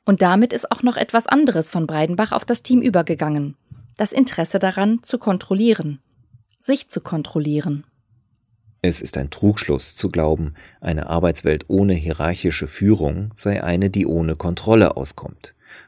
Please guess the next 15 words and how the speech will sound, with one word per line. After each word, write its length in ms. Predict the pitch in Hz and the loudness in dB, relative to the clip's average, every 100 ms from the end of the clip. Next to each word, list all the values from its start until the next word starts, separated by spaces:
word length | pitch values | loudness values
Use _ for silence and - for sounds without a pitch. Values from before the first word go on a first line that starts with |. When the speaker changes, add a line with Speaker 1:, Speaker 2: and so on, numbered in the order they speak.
| _ | _
Speaker 2:
konstatiert 760 | 107 107 98 - 82 76 - | -6 -2 -2 -2 -4 -4 -12
der 120 | - - | -14 -12
Coach 380 | - 82 90 | 0 2 2
und 240 | - 98 110 | -2 -4 -2
Führungskräftetrainer 1120 | - 92 78 - - 76 - - 76 73 82 | 2 2 2 -4 -6 -8 -6 -8 -4 -4 -4
Roland 420 | 82 82 90 92 | 0 2 2 0
Jäger 520 | - 73 69 67 64 - | 0 0 0 -4 -10 -16
aus 200 | - 82 | -10 -6
Wiesbaden. 540 | 95 85 - - - - _ _ _ _ _ - - - | -6 -6 -8 -12 -12 -18 _ _ _ _ _ -20 -14 0
Denn 200 | 101 110 | 2 2
Kontrolle 560 | 110 123 - 156 156 113 | 0 -2 2 4 4 0
hat 180 | 117 | -4
unbestreitbar 960 | - 131 135 131 120 - 80 76 78 85 | -2 0 2 0 -2 -2 -2 -2 -6 -8
positive 800 | - 90 85 78 71 76 69 - | -4 0 0 0 -6 -6 -4 -4
Effekte. 520 | - - 139 - - | -4 -4 -6 -6 -20